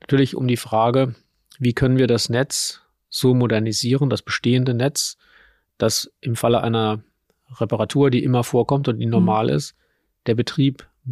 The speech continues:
Speaker 1: möglichst wenig beeinflusst wird. In Deutschland sind die Auswirkungen von Reparaturmaßnahmen im Netz auf den laufenden Zugbetrieb größer als in anderen Ländern aus technischen Gründen. Und diese Probleme muss man beseitigen.
Speaker 2: Was sind das für technische Gründe?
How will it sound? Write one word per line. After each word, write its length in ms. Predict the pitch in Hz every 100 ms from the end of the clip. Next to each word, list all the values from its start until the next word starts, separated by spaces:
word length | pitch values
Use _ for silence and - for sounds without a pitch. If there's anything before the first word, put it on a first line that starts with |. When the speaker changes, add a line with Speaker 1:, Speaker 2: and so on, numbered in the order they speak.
| 123
Speaker 1:
möglichst 560 | 135 123 120 - - -
wenig 420 | 143 113 123 127 -
beeinflusst 540 | - 110 110 101 -
wird. 160 | 110 -
In 80 |
Deutschland 400 | 107 117 - 127
sind 220 | 120 110 117
die 160 | 110
Auswirkungen 680 | - 123 139 139 127 139 135
von 320 | 123 117 117 - _ _ _
Reparaturmaßnahmen 1160 | 127 113 110 - 143 131 117 - 120 110 113 -
im 220 | - 107
Netz 420 | 110 139 - - _
auf 160 | 117 -
den 160 | 113
laufenden 480 | 110 110 127 117 110
Zugbetrieb 600 | - 120 - - 127 120 - - - _
größer 380 | - 123 127 151
als 160 | 123
in 80 | 120
anderen 360 | - 120 120 120
Ländern 380 | 117 117 139 147 - _ _ _ -
aus 120 | 131
technischen 420 | - 117 127 117
Gründen. 380 | 120 123 113 104 -
Und 160 | 117 104
diese 360 | 113 120 117 117 _ _ _ _
Probleme 380 | 113 101 113 113
muss 180 | 117 -
man 120 | 107
beseitigen. 440 | 107 104 98 107
Speaker 2:
Was 160 | 208 -
sind 160 | 214
das 100 | 240
für 120 | - 247
technische 420 | 247 233 240 233
Gründe? 440 | - 240 240 269